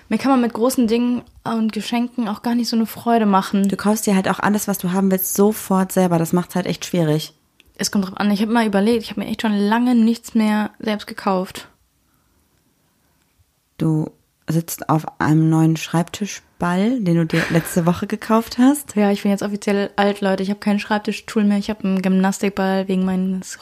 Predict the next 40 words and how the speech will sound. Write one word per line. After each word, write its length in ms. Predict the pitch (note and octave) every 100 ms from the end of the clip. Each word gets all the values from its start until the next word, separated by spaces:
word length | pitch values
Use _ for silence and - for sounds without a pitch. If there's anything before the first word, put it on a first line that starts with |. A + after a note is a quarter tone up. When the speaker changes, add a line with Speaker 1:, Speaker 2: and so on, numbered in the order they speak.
| -
Speaker 1:
Rückens. 920 | _ - A#3 A#3 A#3 A#3 A#3+ - - _ _ -
Speaker 2:
Das 120 | F#3
ist 100 | E3
doch 60 | E3
eine 140 | E3
gute 200 | D#3+ F3+
Entscheidung. 420 | A3 - F#3 F3
Hat 140 | F3 E3+
die 60 |
Rodi 340 | E3 F#3 A3 A3+
auch 140 | D3+
sehr 200 | - E3
befürwortet. 840 | F3+ G3 G#3+ D#3+ C3+ C3+ D3 D3+ - -
Speaker 1:
Ja, 220 | G#3 G#3+
aber 240 | G#3 A3
ich 140 | G#3+ A3+
meinte, 500 | A3 A3+ A3+ A3 G#3+ - _ _ - _ - -
jetzt 260 | G3+ G#3 G#3
so, 100 | G#3
re-, 120 | G3+ -
ich 100 | D4+
hab 240 | D#4+ -
mir 180 | B3+ B3
übrigens 280 | A#3 B3 A3+
was 120 | A3
vorbe-, 320 | A#3+ A3+ G3+ - -
vorgenommen. 600 | B3 A3+ G3+ F#3+ A3 C#4+ -
Ich 180 | G#3
möchte 280 | A3 A#3 -
mir 160 | A3+ G#3+
nichts 480 | G#3+ A#3+ - - -
mehr 120 | A3
neu 220 | G#3+ A3+
kaufen. 640 | A3+ F#3+ F3+ - F#3+ F#3 F#3+ - _ _ _ - _ _ _ _ _ -
Speaker 2:
Ja, 220 | A3+ E3 E3+
mach 160 | A3+
das. 220 | G#3+ E3
Das 100 | F3
ist 100 | E3
gut. 220 | - C#4+